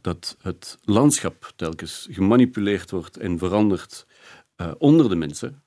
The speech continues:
Eh, dat landschap verandert en dan het landschap is langzaam en eigenlijk één generatie, twee, drie generaties daarna eigenlijk pas het resultaat geeft, eh, van wat de minu-, manipulatie twee, drie generaties ervoor,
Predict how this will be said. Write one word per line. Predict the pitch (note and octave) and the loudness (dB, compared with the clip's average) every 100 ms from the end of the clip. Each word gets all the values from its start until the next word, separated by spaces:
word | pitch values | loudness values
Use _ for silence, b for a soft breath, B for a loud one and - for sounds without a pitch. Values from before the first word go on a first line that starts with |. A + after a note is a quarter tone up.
| _ b b b b _ | _ b b b b _
Eh, | G#2+ G2 F2+ | -2 0 0
dat | F#2+ | 0
landschap | G#2+ G2+ - - | 2 2 -2 -8
verandert | F2 E2+ G#2 C#3+ C#3 - - _ | -6 0 2 0 -2 -12 -20 _
en | G#2+ G#2+ | 0 4
dan | G#2 C3 D3 D3 - | 6 6 6 4 -2
het | - - | -10 -6
landschap | G#2 - F#2 | -4 -4 -6
is | E2 | -6
langzaam | - G#2 C3+ F2 E2+ F#2+ - | 0 4 4 2 -2 -2 -4
en | - G2+ F#2+ | -6 -4 -2
eigenlijk | F#2+ F#2+ F#2+ F2 - - | -2 0 -2 -4 -10 -4
één | F#2+ G2+ | 0 2
generatie, | G#2 G2+ G2 G2 - | 2 2 0 -2 -4
twee, | - F2 F2 G2 | -8 -2 -2 0
drie | F#2+ A#2 | 2 4
generaties | A#2 G#2+ G2+ F#2 - D#2+ - | 4 2 2 -2 -4 -8 -10
daarna | F#2 F#2+ F2 F2+ F#2+ A#2+ B2+ b b b _ | -2 -2 0 0 0 -2 -6 b b b _
eigenlijk | - C3+ C#3+ B2+ | 0 2 4 2
pas | A#2 - | 0 -2
het | F#2 | -6
resultaat | F#2 F2 D#2+ A2 A#2 - - _ _ _ _ - | -6 -4 0 0 0 -4 -16 _ _ _ _ -16
geeft, | - G2 G2 C3 - - - _ _ | -2 4 4 4 -4 -16 -18 _ _
eh, | G#2+ G2 F#2 F2+ | -2 0 0 0
van | G2 F#2+ | 0 0
wat | F#2 - - | 0 -4 -8
de | F2 | -2
minu-, | F2+ F2 F2 | 2 2 0
manipulatie | F#2+ E2+ E2 F2 G#2+ - G#2 | -2 -2 -2 0 0 -2 -6
twee, | - F2+ E2+ | -2 -2 -2
drie | E2+ | -4
generaties | D#2 E2 D#2+ E2 E2+ | -4 -4 -4 -10 -8
ervoor, | E2 D#2 F#2+ A#2 A#2 | -8 0 4 6 4